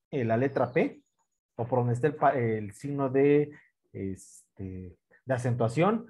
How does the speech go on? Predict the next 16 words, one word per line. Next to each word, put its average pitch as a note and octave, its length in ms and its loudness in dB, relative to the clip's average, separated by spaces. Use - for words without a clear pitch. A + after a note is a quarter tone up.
Hay E3 180 6
algunas E3+ 340 4
computadoras D3 580 0
que A#2+ 100 -2
lo A2+ 100 0
jalan C#3 340 2
con A#2+ 280 -2
Shift, G3+ 360 2
otros D3 400 0
que C3 80 -2
lo A2+ 100 0
jalan C3+ 340 0
con D3 320 -2
Alt C3 240 -2
G, C3+ 300 -2
Alt C#3+ 260 2